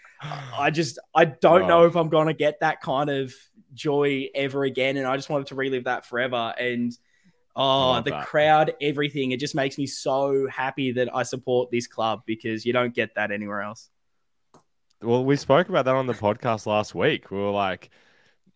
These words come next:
Speaker 1: "This was incredible, and we may never have, like, who knows the next time that we're gonna have a game like this?"
Speaker 2: Mm.
Speaker 1: Like, we could have lost on Friday night, and then we miss finals next year
Speaker 2: Mm.
Speaker 1: or
Speaker 2: Yeah.
Speaker 1: the year after. Like,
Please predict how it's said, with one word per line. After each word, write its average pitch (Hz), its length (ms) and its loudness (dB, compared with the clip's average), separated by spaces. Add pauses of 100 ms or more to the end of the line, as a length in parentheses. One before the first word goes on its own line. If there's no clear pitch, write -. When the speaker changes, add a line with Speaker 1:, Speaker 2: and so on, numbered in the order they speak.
(140)
Speaker 1:
"This 113 240 -6
was 107 100 -8
incredible, 98 640 -2
and 90 320 -6
we 92 140 -4
may 90 320 -2
never 85 400 -6
have, 82 580 -8 (400)
like, 110 240 -2 (160)
who 131 160 2
knows 110 300 0
the 104 80 -8
next 95 240 -6
time 98 160 -4
that 95 60 -8
we're 90 100 -6
gonna 87 180 -10
have 87 300 -8
a 90 60 -12
game 80 280 -12
like 76 200 -20
this?" 90 200 -8
Speaker 2:
Mm. 160 140 0
Speaker 1:
Like, - 240 -12 (600)
we 117 120 0
could 131 140 2
have 110 140 0
lost 113 480 2
on 107 160 -2
Friday 113 340 0
night, 131 400 -4
and 113 180 -12
then 113 380 -10 (400)
we 104 140 -6
miss 156 180 -6
finals 95 380 -4
next - 280 -14
year 76 160 -12
Speaker 2:
Mm. 113 280 2 (240)
Speaker 1:
or 90 480 -4 (180)
Speaker 2:
Yeah. 101 220 -2
Speaker 1:
the 110 60 -4
year 135 140 -2
after. 185 320 -4
Like, 98 320 -4